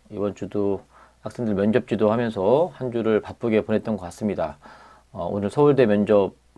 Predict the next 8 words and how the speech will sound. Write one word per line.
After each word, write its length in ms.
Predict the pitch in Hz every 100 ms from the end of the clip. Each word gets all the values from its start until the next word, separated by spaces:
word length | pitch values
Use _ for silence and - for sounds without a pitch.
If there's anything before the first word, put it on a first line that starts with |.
| _
끝났고요. 800 | - 131 135 123 123 156 208 170 -
자, 100 | 82
내일, 680 | 80 98 127 127 135 139 139 _ _ _
모레 380 | 101 101 92 73 - _ -
경기대, 460 | 98 101 104 101
중앙대 440 | - 104 98 90 87
몇몇 280 | 92 104
대학들 680 | 101 92 87 - 90 143 190